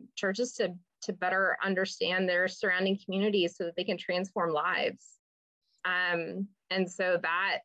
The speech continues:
that has been our mission. Um, and, uh, the best way to, to probably get started with, with learning ab-, about what that can look like for your church is, would be to go, actually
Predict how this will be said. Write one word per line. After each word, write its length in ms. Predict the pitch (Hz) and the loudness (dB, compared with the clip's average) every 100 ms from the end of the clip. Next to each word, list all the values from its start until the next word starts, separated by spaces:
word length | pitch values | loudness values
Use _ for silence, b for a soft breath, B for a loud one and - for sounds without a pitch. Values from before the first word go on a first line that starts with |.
| 180 | -6
that 200 | 170 175 220 | -4 0 2
has 160 | 202 | 2
been 460 | 202 202 196 190 185 - | 0 0 2 0 0 0
our 200 | 180 180 | 0 2
mission. 600 | 175 - 208 208 220 226 _ _ _ _ - | 0 0 0 2 0 -2 _ _ _ _ -6
Um, 600 | 180 175 165 160 156 175 175 _ _ _ - | -2 0 0 -2 -6 -8 -14 _ _ _ -4
and, 460 | 185 175 175 170 | -2 2 2 2
uh, 320 | 156 - - - - | 0 0 -2 -4 -4
the 120 | 196 | -2
best 340 | 185 214 208 - | 0 0 -2 0
way 160 | 226 | 0
to, 160 | 190 170 - - | 2 0 -2 -6
to 80 | |
probably 240 | 196 196 196 | -2 -2 0
get 180 | 190 - | -2 -4
started 640 | - 175 180 185 175 175 180 180 | -2 0 2 2 0 -4 -4 0
with, 200 | 185 170 _ | 2 0 _
with 120 | 175 175 | -6 -2
learning 280 | 165 180 165 | 0 2 0
ab-, 120 | - - - | -4 -8 -6
about 280 | 170 165 165 | -2 0 2
what 140 | 170 | 2
that 120 | 170 170 | 0 -2
can 100 | 175 | -4
look 100 | - | -2
like 160 | 165 165 | -4 0
for 80 | |
your 180 | 156 170 | 2 2
church 320 | 165 208 220 208 | 2 0 0 -2
is, 160 | 185 - | -4 0
would 120 | 196 | 0
be 120 | 202 | 2
to 60 | 190 | 0
go, 200 | 190 170 | 0 0
actually 440 | - - 202 190 | -2 -2 0 0